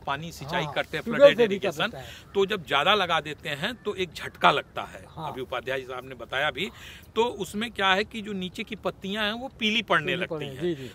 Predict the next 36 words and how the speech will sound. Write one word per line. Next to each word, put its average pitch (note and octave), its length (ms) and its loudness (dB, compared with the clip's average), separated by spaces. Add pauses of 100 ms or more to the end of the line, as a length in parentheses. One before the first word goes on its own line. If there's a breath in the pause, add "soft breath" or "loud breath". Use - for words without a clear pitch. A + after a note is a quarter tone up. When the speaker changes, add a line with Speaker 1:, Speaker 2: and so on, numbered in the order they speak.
(120)
Speaker 1:
तो G3+ 100 2
देखा F#3+ 340 4
ये A3+ 200 2
गया G3+ 220 2
है A3 120 2
कि A3+ 160 -10
जल G3+ 220 0
जमाव E3+ 340 0
के G3 160 -2
कारण D#3+ 280 -2
पीली F3+ 260 -8
पत्तियां F#3 360 -10
पड़ती F3+ 340 -8
हैं G3 220 -4 (320 loud breath)
और E3 300 2
जिंक A#3+ 220 -4
की C4 200 -6
कमी A#3 240 2
के B3 140 0
कारण F#3 320 4
भी F3+ 80 -2
पत्तियां F#3 420 -2
पीली F#3+ 260 -6
पड़ती F#3+ 340 -4
हैं B3+ 60 0
और C4 140 0
नाइट्रोजन F#3+ 480 -2
की A3+ 140 -10
कमी F3 280 -6
के E3+ 140 -8
कारण D#3+ 260 0
भी E3 100 -6
पत्तियां E3 400 -6
पीली D#3 260 -10
पड़ती C#3+ 380 -8
हैं। C#3+ 140 -10